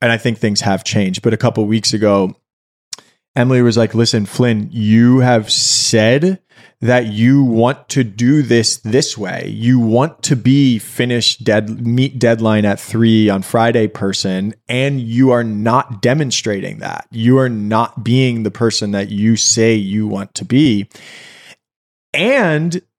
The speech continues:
like, you're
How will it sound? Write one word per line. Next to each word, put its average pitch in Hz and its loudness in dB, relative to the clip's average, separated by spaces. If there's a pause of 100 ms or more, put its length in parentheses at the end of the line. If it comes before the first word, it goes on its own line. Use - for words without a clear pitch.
(340)
like, 139 0 (520)
you're 185 2